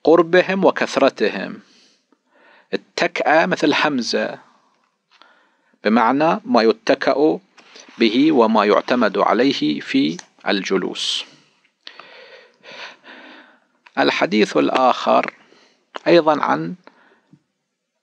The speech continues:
الحديث الآخر عن الإمام الكاظم عليه الصلاة والسلام، يقول: "ما من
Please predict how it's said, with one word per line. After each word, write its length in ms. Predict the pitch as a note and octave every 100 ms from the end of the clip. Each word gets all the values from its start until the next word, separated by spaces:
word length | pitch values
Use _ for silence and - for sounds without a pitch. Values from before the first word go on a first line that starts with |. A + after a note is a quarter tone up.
| _
الحديث 680 | - - G#2 - A#3 E4 -
الآخر 520 | A#3 A#2+ D3 - D#3+
عن 440 | D3+ C3 D3+ E3 -
الإمام 840 | G#2 G#2 G#2+ A#2+ D3 E3 F3 F3+ F#3+ _ -
الكاظم 840 | - - - D3 D#3 D#3 D#3 D#3+
عليه 320 | - G#2+ B2 A#2
الصلاة 440 | - G2+ A2+ A#2+ -
والسلام، 600 | G2 - - F#2+ F#2+ F#2+ _ _ _ - - - - - -
يقول: 460 | - - F3 F#3
"ما 300 | F3+ F#3+ F#3
من 300 | F3 D3 C#3+